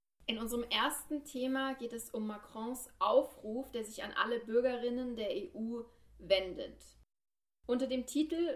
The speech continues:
Für einen Neubeginn in Europa erschien ein Brief Macrons in zweiundzwanzig Amtssprachen der E U.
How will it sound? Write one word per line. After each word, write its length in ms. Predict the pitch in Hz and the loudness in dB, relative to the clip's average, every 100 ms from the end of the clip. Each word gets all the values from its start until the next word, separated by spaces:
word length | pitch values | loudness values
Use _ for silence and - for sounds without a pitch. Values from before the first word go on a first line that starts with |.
| - 269 | -2 0
Für 140 | 233 | 2
einen 240 | 240 233 | 2 0
Neubeginn 500 | 220 240 262 254 254 | 0 2 2 2 -4
in 140 | - 220 | -6 -6
Europa 680 | 214 220 262 - 208 220 349 - - _ _ _ | -6 2 2 2 -4 -4 -4 -8 -20 _ _ _
erschien 440 | 220 220 - 311 302 233 | -4 -4 0 0 2 -2
ein 120 | 220 | -2
Brief 340 | 233 247 - | -2 -4 -2
Macrons 680 | 254 233 - 240 233 262 - - | -2 -4 -6 -4 -2 -2 -6 -6
in 320 | 220 214 214 - | -4 -2 -4 -6
zweiundzwanzig 1000 | - 208 240 302 285 254 247 - 240 - | -6 0 2 2 0 -6 -6 -6 -6 0
Amtssprachen 920 | 214 262 - - 220 220 233 220 196 | 0 0 -4 -2 -2 0 -2 -2 -4
der 180 | 214 196 | -4 -2
E 140 | 190 - | -2 -4
U. 220 | 190 - | -10 -10